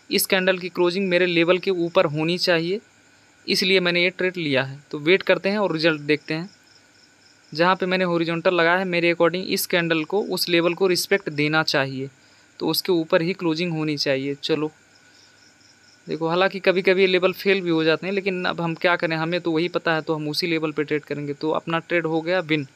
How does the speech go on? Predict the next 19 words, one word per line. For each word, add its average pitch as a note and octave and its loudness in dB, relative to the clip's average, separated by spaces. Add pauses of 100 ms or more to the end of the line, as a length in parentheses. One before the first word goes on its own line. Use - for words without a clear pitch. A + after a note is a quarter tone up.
(1600)
तो F3 -6
चार F#3+ 2
में G3+ -4 (800)
तीन F#3+ 0
विन G#3 2
हुआ G#3 4
है। G3 0 (800)
और D3+ -2
अभी D3+ -2
देखते D#3 -4
हैं D#3+ -8 (960)
एक E3+ 0
आध F3 4
ट्रेड F3+ 2
और E3+ 6
कर F3 4
लेते E3 2
हैं E3+ -4
भाई, F3 -2